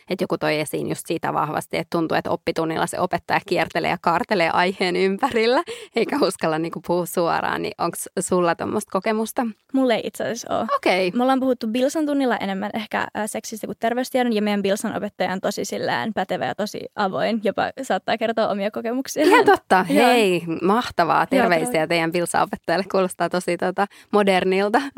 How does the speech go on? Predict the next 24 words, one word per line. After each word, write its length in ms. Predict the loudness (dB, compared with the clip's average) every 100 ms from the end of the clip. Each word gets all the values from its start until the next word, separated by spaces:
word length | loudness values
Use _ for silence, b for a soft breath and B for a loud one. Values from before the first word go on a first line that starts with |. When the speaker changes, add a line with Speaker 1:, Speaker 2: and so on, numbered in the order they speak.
| -10
Speaker 2:
Joo. 160 | -8 -10 -8 0
Speaker 1:
Hei, 200 | 2 4
onko 140 | 2
sulla 140 | 4 4
jotain 200 | 6 8
muita 280 | 8 6 4
tapoja? 440 | 2 4 4 4 2 0
Ö, 40 | 0 0 0
sulla 140 | 2
on 60 | 2
toi 220 | 2 2
Insta-tili, 600 | 4 2 2 0 2 2 2
millä 220 | 2 0
sä 120 | 0 0
pyrit 260 | 0 0 0
viemään 380 | 0 2 2 0
eteenpäin 420 | -2 -2 0 0
näitä 160 | 0 -2
teemoja, 380 | -2 0 0 -2
jotka 220 | -4 -4
liittyy 320 | -4 -2 -2
niinku 180 | -2 -2 -4
tasa-arvoon 720 | -4 -2 -2 -2 -2 -2 -2
ja 200 | -2